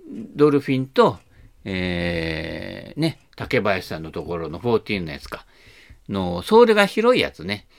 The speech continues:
あの、ジャパニーズ芝に合うっていうやつね。ええ。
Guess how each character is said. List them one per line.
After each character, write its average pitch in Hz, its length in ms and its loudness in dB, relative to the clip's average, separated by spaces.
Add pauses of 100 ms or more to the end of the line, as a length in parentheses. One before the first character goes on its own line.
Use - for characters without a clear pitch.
(280)
あ 82 200 -8
の、 73 500 -12 (220)
ジ 156 180 0
ャ 165 60 2
パ 180 180 4
ニ 170 220 2
ー - 20 -4
ズ 160 100 0
芝 143 280 0
に 123 100 0
合 117 120 2
う - 20 -4
っ - 20 -4
て - 160 -14
い 156 60 -6
う - 20 -6
や 151 80 -6
つ - 140 -14
ね。 92 180 -10 (500)
え 143 60 -4
え。 110 160 -6